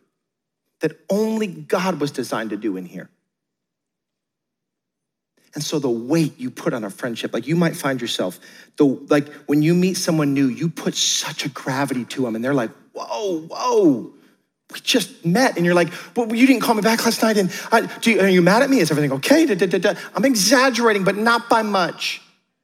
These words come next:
And people are repelled by that 'cause of, whoa, it's a lot of weight to put on someone.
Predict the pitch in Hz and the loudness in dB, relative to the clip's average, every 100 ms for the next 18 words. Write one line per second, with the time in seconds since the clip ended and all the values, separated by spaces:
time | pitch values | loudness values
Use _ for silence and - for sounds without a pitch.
0 | _ _ _ _ _ _ 208 185 - 277 | _ _ _ _ _ _ -2 2 4 4
1 | 254 190 147 - - _ _ _ _ _ | 4 2 -2 -14 -20 _ _ _ _ _
2 | 208 170 - 269 277 226 202 185 175 196 | -2 2 2 4 2 2 2 0 0 -2
3 | 180 170 190 302 247 - 214 190 160 160 | -4 0 2 4 4 2 0 2 2 2
4 | 269 277 - 170 185 156 151 170 160 | 2 0 -4 -2 -2 -2 -4 -2 -2